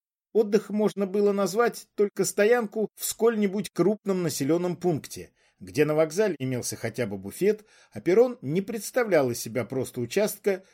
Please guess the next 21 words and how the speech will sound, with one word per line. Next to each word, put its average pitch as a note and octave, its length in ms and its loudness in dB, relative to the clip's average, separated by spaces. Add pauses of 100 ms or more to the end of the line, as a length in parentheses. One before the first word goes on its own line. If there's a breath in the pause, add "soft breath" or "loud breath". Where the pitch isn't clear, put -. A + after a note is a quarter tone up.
(140)
утоптанной B2 640 -6
земли. G#2 540 -8 (880)
Кстати, - 600 -4 (300)
именно E3+ 320 -2
в - 60 -10
такой D3+ 300 -4
ситуации E3+ 640 -2
в A2+ 140 -8
Иркутске F3 720 -4 (260 loud breath)
у A2+ 80 -12
Василия G#3+ 460 0
появился D3 520 -2
повод F#3+ 400 -2
задуматься B2 600 -6
над A2 220 -10
проблемами, E3+ 580 -2
которые D#3 460 -4
его A#2 300 -4
ожидали A2 460 -6
на A#2+ 160 -4
службе. - 560 -16